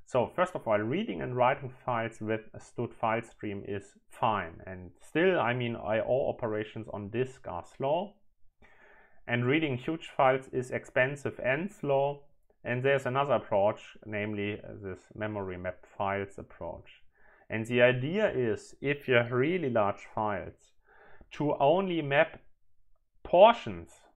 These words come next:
of a file into the much faster main memory. So kind of you ha-, you keep your file on your hard drive, and you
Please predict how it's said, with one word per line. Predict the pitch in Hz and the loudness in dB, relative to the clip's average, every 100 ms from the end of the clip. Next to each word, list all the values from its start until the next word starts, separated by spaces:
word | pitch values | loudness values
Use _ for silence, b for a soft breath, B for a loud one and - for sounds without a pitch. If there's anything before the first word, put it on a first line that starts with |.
| - | -2
of | 123 - | -2 0
a | |
file | 110 - 123 120 113 101 107 | -6 0 2 2 0 -2 -6
into | 104 110 | -8 -8
the | 104 | -6
much | 107 107 - - | -2 -4 -4 -6
faster | 104 - 101 | -6 -4 -8
main | 98 98 101 | -6 -6 -4
memory. | 110 107 - - - - B B B | -6 -6 -12 -16 -16 -20 B B B
So | - 139 123 120 - - | 0 4 4 4 -4 0
kind | 135 147 | 4 6
of | 139 - | 4 2
you | 123 | 4
ha-, | 127 | 4
you | 120 117 | 2 -4
keep | - 220 254 - | -2 -2 0 2
your | 139 | 0
file | - 151 147 175 | 2 4 6 4
on | - 131 127 - | 2 -2 -2 4
your | 113 101 | 4 6
hard | 156 233 - | 4 4 0
drive, | 104 95 254 - - b b b b b b | 2 2 0 -6 -20 b b b b b b
and | 123 135 | 0 0
you | 139 | -2